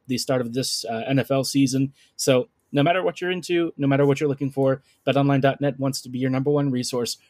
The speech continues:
for all things sports. Head on over today to the website on your laptop or mobile device and get started with a free account, because BetOnline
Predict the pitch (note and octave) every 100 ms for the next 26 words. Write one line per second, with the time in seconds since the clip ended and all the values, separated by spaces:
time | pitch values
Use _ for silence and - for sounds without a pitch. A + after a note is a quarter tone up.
0 | _ C3 - E3+ - D3 C3+ - G2 -
1 | - _ _ - D#3+ F3+ F3 E3+ D#3 D#3+
2 | D#3+ D3+ C#3+ D#3 - D3+ C3 B2+ D3 D3
3 | E3 - C#3+ C#3 D3+ C#3+ C#3 C3+ A#2 C#3+
4 | - C#3 C#3+ A#2+ A2+ D#3 E3 - C3 B2+
5 | _ _ C#3+ B2+ A#2+ D3+ E3 D3 C3+